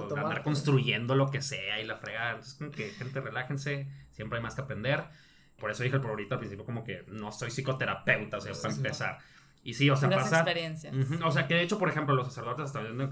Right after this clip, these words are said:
Speaker 1: yo tengo entendido, les dan psicología, pues, pero no les dan psicoterapia tampoco,
Speaker 2: Ajá,
Speaker 1: pues.
Speaker 2: exacto. O sea, si
Speaker 1: Entonces
Speaker 2: llega sí tienen una limitación
Speaker 1: Ujú.
Speaker 2: bastante grande y en lo que hacen ellos lo hacen muy bien,
Speaker 1: Sí.
Speaker 2: que es ser directores espirituales,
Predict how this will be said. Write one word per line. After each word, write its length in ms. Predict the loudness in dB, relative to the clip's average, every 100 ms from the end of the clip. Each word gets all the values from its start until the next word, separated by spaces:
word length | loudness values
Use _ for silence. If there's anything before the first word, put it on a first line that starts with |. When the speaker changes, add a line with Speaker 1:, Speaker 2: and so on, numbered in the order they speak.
| -4
Speaker 1:
yo 180 | -4 0
tengo 140 | 2
entendido, 260 | 2 2 2
les 120 | 4
dan 100 | 0
psicología, 500 | -2 -4 0 0 0
pues, 180 | -4 -14 -20 -18 -4
pero 160 | 0
no 80 | 4
les 100 | 4
dan 120 | 2
psicoterapia 600 | 0 -6 -6 -4 -4 -4
tampoco, 220 | -4 0
Speaker 2:
Ajá, 120 | 2 2
Speaker 1:
pues. 120 | 2
Speaker 2:
exacto. 380 | 0 0 -8 -8
O 80 | -4
sea, 100 | 0
si 120 | 2
Speaker 1:
Entonces 60 | 6
Speaker 2:
llega 500 | 8 10 8 4 -14 -20 -6
sí 80 | 0
tienen 240 | 2 2
una 260 | 2 2 2
limitación 640 | 2 -2 -4 -6 -4 -4
Speaker 1:
Ujú. 680 | -4 -10 -12 -8 0 0 0
Speaker 2:
bastante 400 | 0 0 0 2
grande 400 | 2 0 -4 -4
y 140 | 0 2
en 240 | 2 2
lo 140 | 0 0
que 80 |
hacen 480 | 0 0 -2 -4 -8 -10
ellos 460 | -2 0 0 -2 -6
lo 120 | -6
hacen 200 | -2 -2
muy 180 | 0 0
bien, 200 | 0 -4
Speaker 1:
Sí. 80 | -6 -4
Speaker 2:
que 80 |
es 140 | -4 -6
ser 220 | -4 0
directores 320 | 4 2 2 -4
espirituales, 720 | -6 -4 0 0 0 -6